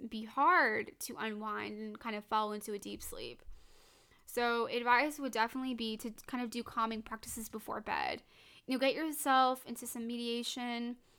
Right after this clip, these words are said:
or meditation, I mean, and filling your room with scents always helps, you know, kind of falling asleep because it, it's very soothing and calming and, and sort of de-stresses you. And so, um, that's gonna be really important to kind of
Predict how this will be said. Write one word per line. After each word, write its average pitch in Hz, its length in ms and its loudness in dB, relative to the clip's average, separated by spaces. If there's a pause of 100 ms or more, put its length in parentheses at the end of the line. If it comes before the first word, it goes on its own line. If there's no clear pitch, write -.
(100)
or 262 80 2
meditation, 247 640 2
I 208 80 0
mean, 208 380 -4 (640)
and 240 400 2
filling 294 280 4
your 262 100 0
room 247 260 -2
with 240 100 -6
scents 240 280 -4
always 302 360 0
helps, 269 560 6
you 240 60 -2
know, 226 80 -4
kind 233 220 -8
of 233 120 -6
falling 233 360 0
asleep 226 480 0
because 226 240 -2
it, - 160 -6 (100)
it's - 140 -8
very 240 240 2
soothing 233 480 -4
and 214 140 -4
calming 214 400 -2
and, 208 140 -8 (100)
and 220 100 -6
sort 220 180 -10
of 208 140 -6 (540)
de-stresses 226 640 -2
you. - 280 -6 (960)
And 226 120 0
so, 226 480 4
um, 220 460 -2 (180)
that's 254 200 10
gonna 294 120 4
be 262 120 2
really 233 200 4
important 214 600 2
to 233 100 -2
kind 214 300 -2
of 214 140 -8